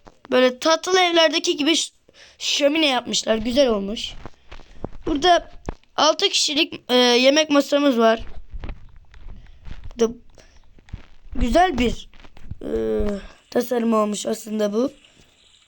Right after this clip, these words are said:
Bakın burada fırın falan. Ortada şey ada gibi olmuş. O güzel olmuş. Bakın burada tuvaletimiz var. Burada garaj var.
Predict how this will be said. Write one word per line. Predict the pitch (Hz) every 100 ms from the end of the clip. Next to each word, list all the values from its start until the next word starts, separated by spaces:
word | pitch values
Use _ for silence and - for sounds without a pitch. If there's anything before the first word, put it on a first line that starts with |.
| _ _ _ _ _ _ -
Bakın | 254 247 208
burada | 214 240 269 262 _ _ _ _ _
fırın | - 247 240
falan. | 226 226 208 214
Ortada | 262 269 262 247 247
şey | - 254 247
ada | - 226 240
gibi | 226 214
olmuş. | 214 202 202 269 -
O | 277
güzel | 269 277 311
olmuş. | 240 202 220 - - - - - - - - - - - - - - - - - - _ - _ _ - - - - - - - - - -
Bakın | 214 - 196 208
burada | 285 294 311 311 - - - -
tuvaletimiz | 285 277 269 - 247 214
var. | 214 220 247 - - - -
Burada | 277 269 311 311 - - - - - - - - - -
garaj | 339 349 349 226
var. | 233 240